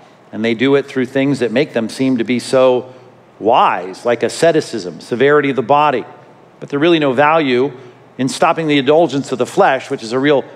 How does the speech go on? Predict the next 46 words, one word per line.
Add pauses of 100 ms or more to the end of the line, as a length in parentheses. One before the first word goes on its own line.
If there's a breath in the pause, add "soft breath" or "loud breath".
concern
in
Colossians
that
he
ramps
up
into
chapter
three. (280 loud breath)
But
the
point
is,
real
conversion,
really
solving
the
problem
of
sin, (220 loud breath)
not
just
in
terms
of
my
judicial
standing
with
God,
but
my
practice, (220 loud breath)
all
of
that
is
not
helped
by
a
man-made, (160)
self-made
religion.